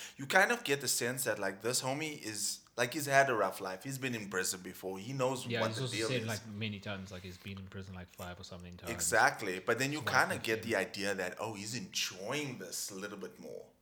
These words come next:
Speaker 1: And that, that, that tends to bite him
Speaker 2: Mm-hmm.
Speaker 1: in, in, in, in the behind later on. Because,
Speaker 2: Oh.
Speaker 1: I mean, you go
Speaker 2: I mean
Speaker 1: through, like, these really gruesome acts and these random bombings, and you're like, "Ooh,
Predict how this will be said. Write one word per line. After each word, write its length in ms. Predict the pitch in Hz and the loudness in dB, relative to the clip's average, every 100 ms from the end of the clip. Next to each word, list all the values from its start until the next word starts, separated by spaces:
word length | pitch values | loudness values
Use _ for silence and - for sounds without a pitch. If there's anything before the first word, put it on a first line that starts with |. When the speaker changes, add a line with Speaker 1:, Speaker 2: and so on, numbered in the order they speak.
| _ _ _ _ _ _ - | _ _ _ _ _ _ -2
Speaker 1:
And 180 | 104 107 | 2 6
that, 260 | 117 123 - | 6 6 4
that, 360 | 135 135 - | 4 4 -2
that 240 | 131 123 - | 2 2 4
tends 240 | 123 117 | 2 2
to 80 | 110 | -4
bite 300 | 95 95 98 | 4 4 4
him 80 | 110 | 2
Speaker 2:
Mm-hmm. 300 | 135 139 - | 0 -2 -8
Speaker 1:
in, 60 | |
in, 120 | 92 85 92 | -12 -12 -14
in, 20 | 87 | -14
in 80 | 92 | -14
the 60 | |
behind 580 | - 87 98 101 107 92 | -12 -8 -2 0 0 -2
later 300 | 90 90 - | -2 -2 -4
on. 340 | - 98 95 92 - - - - - - | -2 -2 -2 -8 -18 -20 -20 -20 -20 -12
Because, 600 | 196 104 98 95 - - - - - _ _ - | -4 0 0 0 -4 -6 -12 -20 -20 _ _ -2
Speaker 2:
Oh. 180 | - - | 2 2
Speaker 1:
I 40 | |
mean, 140 | 123 120 | 0 -2
you 140 | 117 120 | -2 -2
go 120 | 107 | 0
Speaker 2:
I 40 | |
mean 100 | 113 | 0
Speaker 1:
through, 120 | 110 107 | 0 -2
like, 160 | 98 101 | -2 -2
these 180 | 104 101 | -4 -6
really 440 | 98 107 104 104 | -6 -6 -4 -6
gruesome 600 | 101 - 92 104 - 95 92 | -8 -10 -4 -2 0 -2 -2
acts 400 | 101 95 - - | 0 0 0 -6
and 140 | 92 | -6
these 200 | 87 87 | -6 -8
random 500 | 90 90 101 107 98 92 | -2 0 0 0 -6 -6
bombings, 500 | 90 110 104 98 95 | -4 -4 -4 -8 -8
and 100 | 90 | -12
you're 100 | 87 | -14
like, 160 | 85 - | -16 -14
"Ooh, 80 | 123 | -12